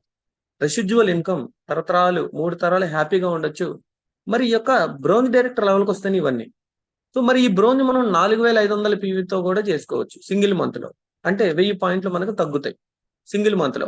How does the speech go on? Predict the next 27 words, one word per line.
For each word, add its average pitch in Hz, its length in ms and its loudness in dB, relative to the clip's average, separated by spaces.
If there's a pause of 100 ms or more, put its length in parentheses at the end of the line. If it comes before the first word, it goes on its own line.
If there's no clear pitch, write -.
ఫాస్ట్ 185 240 0
ట్రాక్ 190 180 -2
డైరెక్టర్ 165 360 0
అంటారు. 120 280 -4 (1040)
అదే 262 160 2 (120)
మనం 247 200 2 (400)
ఇప్పుడు 226 180 -4 (100)
డబుల్ 208 280 0
పీవీ 233 240 0
ఆఫర్ 175 240 -4
ఉంది, 131 100 -6 (160)
ఇరవై 208 220 4
ఏడో 220 180 2
తారీఖు 190 320 0
లోపు 254 200 2 (100)
మీరు 202 240 2
చేస్తే 190 240 -6 (500)
రెండు 220 240 2
వేల 247 140 0 (120)
రెండు 196 200 0
వందల 202 280 -2
యాభై 165 320 0
పీవీలు 208 360 -2
చేస్తే 175 260 -4 (180)
ఆటోమేటిక్ 202 400 -2
గా 208 60 2
అవి 214 100 0